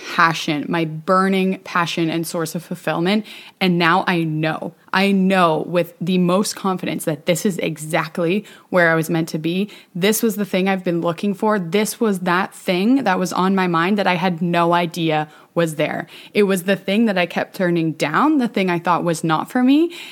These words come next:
And it turns out when I actually gave it a try, it was that exact thing. So it's funny how things happen in life and how you might have negative opinions towards something, or you might think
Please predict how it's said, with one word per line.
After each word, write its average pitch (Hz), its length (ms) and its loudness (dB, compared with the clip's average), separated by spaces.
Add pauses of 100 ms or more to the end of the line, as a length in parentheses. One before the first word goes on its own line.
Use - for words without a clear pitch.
(120)
And 226 120 4
it 226 80 0
turns 247 320 2
out 247 260 2
when 214 140 4
I 208 60 2
actually 190 360 -2
gave 190 220 0
it 208 80 0
a 196 60 -4
try, 180 500 -2
it 202 80 2
was 190 220 0
that 165 260 2
exact 151 380 -4
thing. 165 280 -8 (300)
So 233 260 2
it's 226 160 -2
funny 285 400 2
how 233 220 -2
things 190 320 -2
happen 170 360 -4
in 190 140 0
life 190 260 -2
and 185 120 -4
how 175 300 -2 (200)
you 220 140 2
might 226 180 2
have 226 160 -4
negative 180 380 0
opinions 180 480 -4
towards 180 320 -4
something, 175 400 -4
or 175 120 -4
you 180 140 -2
might 190 220 -2
think 170 280 -2